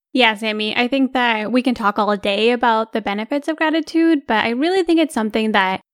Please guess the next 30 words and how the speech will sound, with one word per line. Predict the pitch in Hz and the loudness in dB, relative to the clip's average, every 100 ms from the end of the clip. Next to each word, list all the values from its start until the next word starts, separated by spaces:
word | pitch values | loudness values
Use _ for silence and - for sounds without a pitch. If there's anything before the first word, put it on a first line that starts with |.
| _ | _
if | - | 0
you | 277 | 4
do | 285 320 | 4 4
something | 339 302 285 262 233 - | 2 2 2 2 0 0
even | 311 339 302 | 2 6 6
small | - - 208 208 220 233 | 4 0 2 2 2 0
for | 233 | 0
the | 214 | -2
next | 202 202 - - - | -2 -4 -8 -16 -6
thirty | - 226 226 | -2 2 2
days, | 214 208 214 208 | 2 2 2 0
sixty | 220 - 233 | -8 -8 -8
days, | 214 208 208 208 202 - _ - | -4 -2 0 -2 -4 -16 _ 0
I | |
would | 262 | 2
be | 262 | 2
curious | 269 311 294 262 | 0 0 2 2
to | - | 2
know | 233 208 202 262 | 2 4 4 4
if | 262 262 | 4 2
you | 247 | -2
are | 226 220 | 0 0
able | 220 214 214 | 0 0 -2
to | 214 - 214 208 | -4 -2 0 0
see | - 214 202 | -2 -2 -2
a | 226 | -2
difference | 214 226 226 | -2 -4 -4
in | 226 | -4
your | - | -4
life. | - - 233 | -4 -6 -8